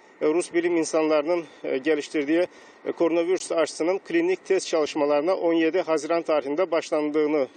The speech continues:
duyurmuştu. E, e, e, son bilgilere göre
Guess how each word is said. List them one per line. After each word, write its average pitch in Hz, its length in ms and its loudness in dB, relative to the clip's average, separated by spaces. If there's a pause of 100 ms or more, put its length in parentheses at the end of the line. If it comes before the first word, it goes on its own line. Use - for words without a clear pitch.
duyurmuştu. 131 560 0 (500)
E, 139 240 2 (340)
e, 156 60 0
e, 147 200 2 (600)
son 165 560 -2
bilgilere 156 420 0
göre 151 320 -2